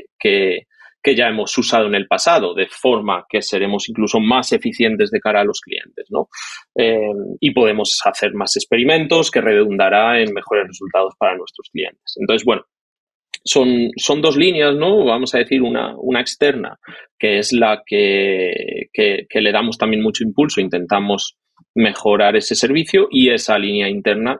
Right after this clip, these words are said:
que al final redunda siempre en lo mismo, que es mejor servicio para, para nuestros clientes, ¿no? Y luego con todo esto también, pues, un,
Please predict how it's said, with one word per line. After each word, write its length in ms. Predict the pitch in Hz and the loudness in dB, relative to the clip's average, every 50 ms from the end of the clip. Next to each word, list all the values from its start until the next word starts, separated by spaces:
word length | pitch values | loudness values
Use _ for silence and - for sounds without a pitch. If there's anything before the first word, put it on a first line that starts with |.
| _ - | _ -4
que 160 | - 110 107 | -2 0 0
al 120 | 104 101 | 0 -2
final 300 | - - 101 101 107 107 | -4 -4 -4 -4 -4 -2
redunda 460 | - 117 107 98 104 113 110 110 107 | -2 -2 0 0 0 -2 0 0 -2
siempre 280 | - - 107 101 - 90 | -2 -4 -6 -4 -2 -2
en 60 | 87 | -2
lo 80 | 87 98 | -2 -2
mismo, 300 | 113 110 - - _ _ - | -2 -2 -2 -6 _ _ -4
que 120 | 87 90 | -4 -2
es 160 | 87 - - - | -2 -4 -6 -8
mejor 340 | - 95 - - - 104 | -8 -10 -6 -6 -6 -4
servicio 400 | - - 104 101 95 92 - 95 - | -4 -4 -4 -4 -4 -4 -6 -4 -2
para, 200 | 98 95 - - - _ _ _ _ - - _ _ | -2 -2 -2 -4 -10 _ _ _ _ -20 -20 _ _
para 200 | - 117 107 101 | 0 0 0 0
nuestros 300 | 101 98 92 - - - - | 0 -4 -8 -10 -12 -12 -6
clientes, 440 | - 95 98 98 98 90 - - - | -4 -2 -2 -2 -2 -6 -8 -10 -8
¿no? 160 | - - - _ - - - - - - - - - _ _ _ | -8 -10 -10 _ -16 -16 -16 -14 -14 -14 -16 -16 -18 _ _ _
Y 80 | - 143 | 0 2
luego 260 | 151 170 185 180 175 | 4 4 4 2 2
con 140 | 180 180 160 | 0 0 2
todo 220 | 185 180 180 185 | 2 2 2 2
esto 220 | 180 - - 190 | 0 0 -2 -2
también, 440 | 175 175 170 175 190 196 185 185 180 - | -2 -2 -2 0 0 0 0 0 0 0
pues, 300 | 147 123 - - - - | 0 0 0 0 -6 -8
un, 1080 | - 151 151 156 156 156 151 151 147 147 143 139 135 139 135 139 139 135 131 127 117 | -8 -8 -6 -6 -6 -6 -6 -6 -4 -2 0 0 0 0 0 0 0 0 0 0 -2